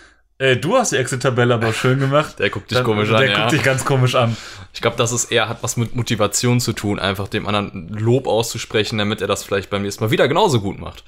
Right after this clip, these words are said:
Speaker 1: Ja.
Speaker 2: Und, aber den Punkt, den wir wirklich ansprechen wollen, ist diese Wertschätzung. Wenn ihr ehrlich und ohne Hintergedanken und ohne, dass irgendwas von diesem Menschen wollt, ihm ehrlich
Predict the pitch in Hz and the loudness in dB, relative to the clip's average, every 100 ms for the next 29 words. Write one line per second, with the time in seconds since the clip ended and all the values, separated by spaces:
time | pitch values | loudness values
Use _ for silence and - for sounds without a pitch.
0 | - 151 - - _ - 107 107 104 - | -2 -2 -2 -10 _ -2 -2 0 -6 -4
1 | 123 117 117 113 175 175 113 104 113 117 | 0 2 2 0 0 0 -4 -2 -2 -2
2 | 123 - 110 117 - 107 101 107 110 113 | -4 -4 -4 -4 -4 -4 0 0 0 -4
3 | - 98 90 92 101 - 90 - 95 98 | -8 -6 0 0 0 -2 -6 -4 -6 -6
4 | 107 - 98 98 95 95 - 113 131 143 | -8 -8 -4 -2 -2 -4 -2 0 0 -2
5 | 143 107 - 123 139 131 147 135 110 110 | -2 -10 -2 0 0 -2 -2 -6 -2 -2
6 | 107 117 123 107 107 - 165 190 117 - | -2 -4 -8 -6 -8 2 4 4 2 0
7 | 143 147 135 - 127 107 110 113 - 104 | -2 0 -2 -2 -2 0 0 -2 -4 2
8 | 123 98 - _ - - _ - 107 107 | 4 4 0 _ -20 -20 _ -6 -4 -2
9 | 101 _ _ _ _ 123 135 170 180 190 | -6 _ _ _ _ 0 2 2 0 -4
10 | - | -10